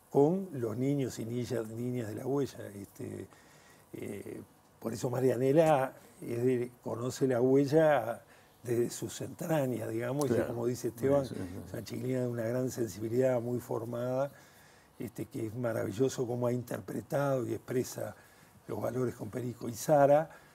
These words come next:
Speaker 1: también como dice Esteban, es una de las primeras muchachas, este, que se instaló en La Huella, dejando Sara Medeiros, dejando todo lo que tenía. Ella era docente,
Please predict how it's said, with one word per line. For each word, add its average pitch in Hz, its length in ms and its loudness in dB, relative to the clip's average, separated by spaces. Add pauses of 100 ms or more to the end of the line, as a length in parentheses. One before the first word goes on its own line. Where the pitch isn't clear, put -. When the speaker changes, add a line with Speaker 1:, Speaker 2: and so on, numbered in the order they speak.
(300)
Speaker 1:
también 120 280 -4
como 127 200 -2
dice 131 600 4
Esteban, 139 460 0
es 139 220 -2
una 143 180 0
de 135 60 2
las 127 140 4
primeras 156 840 2 (680)
muchachas, 156 800 2 (320)
este, 117 480 -2
que 156 180 -8
se - 160 -6
instaló 131 440 2
en 151 60 4
La 135 80 6
Huella, 139 460 4 (180)
dejando 117 680 -6
Sara 120 260 -8
Medeiros, 135 640 0 (800)
dejando 139 680 -2
todo 139 180 4
lo 117 100 0
que 117 80 -2
tenía. 147 360 2
Ella 113 200 -2
era 113 80 0
docente, 113 800 -4